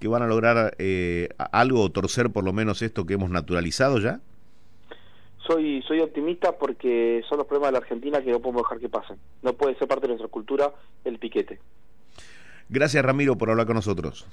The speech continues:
Speaker 2: Muchas gracias a vos por llamar, Edu. Hasta luego.
Speaker 1: Ramiro Marra pasó por Primero lo Primero. Eh,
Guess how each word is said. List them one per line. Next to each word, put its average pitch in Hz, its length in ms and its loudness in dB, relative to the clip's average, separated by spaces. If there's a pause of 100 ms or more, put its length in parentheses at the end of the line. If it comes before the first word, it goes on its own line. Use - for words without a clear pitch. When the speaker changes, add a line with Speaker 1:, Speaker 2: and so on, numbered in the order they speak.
(300)
Speaker 2:
Muchas 151 320 -2
gracias 127 220 -2
a - 20 0
vos 113 100 -4
por 104 140 -6
llamar, 104 200 -6
Edu. 95 120 -6 (180)
Hasta - 120 -10
luego. 98 220 -6 (120)
Speaker 1:
Ramiro 131 640 6
Marra 87 380 2 (160)
pasó 104 320 2
por 95 720 4 (100)
Primero 110 400 2
lo 104 140 2
Primero. 82 420 0 (260)
Eh, 67 120 -8